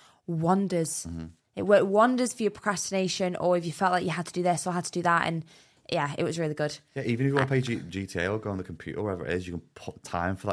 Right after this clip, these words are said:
Speaker 2: that <laughs> in your diary and just work before it and get
Speaker 1: Yeah.
Speaker 2: it boxed off.
Speaker 1: Yeah.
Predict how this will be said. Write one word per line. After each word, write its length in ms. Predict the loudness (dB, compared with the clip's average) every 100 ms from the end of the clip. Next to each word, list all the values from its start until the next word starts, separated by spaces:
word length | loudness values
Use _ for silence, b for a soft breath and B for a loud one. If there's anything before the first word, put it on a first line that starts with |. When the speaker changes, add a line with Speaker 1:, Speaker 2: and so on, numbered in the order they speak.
| -2
Speaker 2:
that 260 | -2 0
<laughs> 0 |
in 100 | 0
your 80 | 0
diary 400 | 0 0 2 -2 -6 b
and 80 | -10
just 100 | -6
work 240 | 2 2 2
before 340 | -6 -4 -2
it 100 | -4 -2
and 60 |
get 140 | 2 2
Speaker 1:
Yeah. 40 |
Speaker 2:
it 40 | 2
boxed 220 | -2 -2
off. 300 | -4 -4 _
Speaker 1:
Yeah. 180 | -10